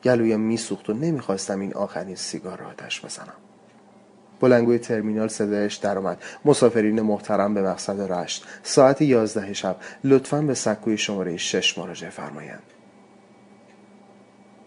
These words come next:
بلیتش را از جیبش بیرون آورد و رویش را خواند.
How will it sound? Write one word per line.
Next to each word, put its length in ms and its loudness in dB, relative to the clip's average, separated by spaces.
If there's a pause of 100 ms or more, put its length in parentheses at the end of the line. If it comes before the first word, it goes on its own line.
(680)
بلیتش 460 6
را 80 4
از 140 2
جیبش 300 4
بیرون 300 0
آورد 300 0
و 40 0
رویش 380 -6
را 60 -8
خواند. 420 -14